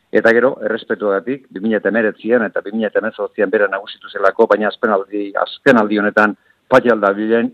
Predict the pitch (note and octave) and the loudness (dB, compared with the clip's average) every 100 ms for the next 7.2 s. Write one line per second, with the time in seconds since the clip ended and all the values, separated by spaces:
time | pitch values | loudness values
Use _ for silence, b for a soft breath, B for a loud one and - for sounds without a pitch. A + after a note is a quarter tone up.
0 | - A#2+ G#2 F#2+ G2+ A#2+ A#2 - - C3 | -6 -4 -4 -2 -2 0 -2 -4 -6 -6
1 | - B2 - _ - G2+ A2 G#2 F#2 G#2 | -2 -4 -4 _ -10 -6 -4 -4 -4 -4
2 | G2 F#2+ G#2 G2+ G2+ G2 G2 G2 G2 A2 | -4 -6 -4 -4 0 0 2 2 0 0
3 | G2+ F#2+ - F#2+ G2 A2 - B B - | 0 0 0 -2 2 0 -2 B B -2
4 | A2 G#2 B2+ A#2+ A2 G2+ A#2 C3+ - G2 | 0 2 4 4 4 2 2 0 -2 -8
5 | F#2+ A#2 G#2 G2 G2 G2 G#2 G#2 F#2+ F#2+ | -4 0 0 2 0 0 -2 -2 -2 -2
6 | F#2 F#2+ G2 A2 G#2 F#2 G#2 F#2 F2 F#2 | -2 0 0 -2 -2 -2 0 0 0 0
7 | A2 | 2